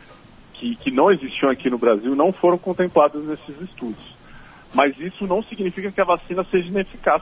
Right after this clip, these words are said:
pra elas. Até porque os anticorpos que a vacina gera, eles podem ser anticorpos que pegam uma gama, uma gama de cepa. Então, isso vai ser com a observação. Por isso a importância do monitoramento que a gente faz como agência reguladora. A gente quer receber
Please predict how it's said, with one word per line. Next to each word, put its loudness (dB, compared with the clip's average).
pra 0
elas. 2
Até 0
porque -2
os 0
anticorpos 0
que -2
a 4
vacina -2
gera, 0
eles -4
podem 2
ser -2
anticorpos 0
que -14
pegam 2
uma 2
gama, 2
uma 2
gama 2
de -20
cepa. -8
Então, 0
isso -6
vai 4
ser 2
com 2
a 6
observação. 0
Por -8
isso -4
a -2
importância 0
do -4
monitoramento 2
que -2
a 2
gente -10
faz 0
como -10
agência -8
reguladora. 0
A -2
gente -2
quer 6
receber 0